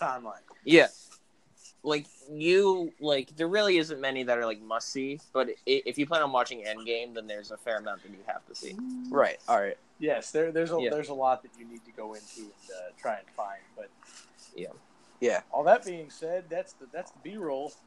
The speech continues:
Speaker 1: for the beginning of the video, or beginning of
Speaker 2: Oh,
Speaker 1: the
Speaker 2: yeah.
Speaker 1: podcast.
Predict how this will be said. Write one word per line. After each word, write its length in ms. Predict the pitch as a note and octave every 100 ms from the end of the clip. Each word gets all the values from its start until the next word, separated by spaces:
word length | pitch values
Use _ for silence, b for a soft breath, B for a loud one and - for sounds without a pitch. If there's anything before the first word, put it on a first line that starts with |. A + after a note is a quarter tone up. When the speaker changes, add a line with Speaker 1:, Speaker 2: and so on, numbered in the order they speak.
| _
Speaker 1:
for 60 | -
the 60 | A2
beginning 360 | A#2 F#3+ G#3+ C#3
of 40 |
the 60 | A2
video, 300 | G#2 F#2 F#2 G2+ _ _ _ _ -
or 200 | A#2+ A#2 A2+
beginning 260 | C3 F3+ F#3
of 80 | A#2
Speaker 2:
Oh, 20 |
Speaker 1:
the 40 |
Speaker 2:
yeah. 200 | G#2 C#3+ A#2+
Speaker 1:
podcast. 380 | - G#2 G2+